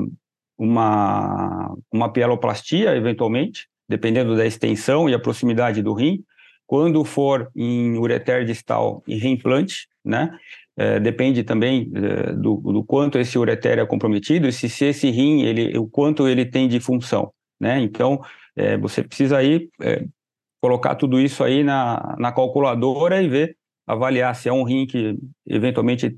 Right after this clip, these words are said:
é, ele pode ser viável de preservar ou não, é, e, e, e, e aí sim pensar no tratamento, é, é,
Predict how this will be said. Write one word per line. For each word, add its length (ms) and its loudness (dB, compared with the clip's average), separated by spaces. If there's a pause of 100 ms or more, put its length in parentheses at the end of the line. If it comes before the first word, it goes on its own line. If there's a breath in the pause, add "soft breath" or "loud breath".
(160)
é, 300 -4
ele 140 2
pode 280 -2
ser 180 2
viável 460 2
de 120 0
preservar 540 0
ou 120 0
não, 300 0 (420 loud breath)
é, 460 0
e, 320 -2
e, 400 -2
e, 320 -4
e 60 4
aí 240 2
sim 260 2
pensar 380 0
no 100 0
tratamento, 720 0
é, 720 0
é, 460 -2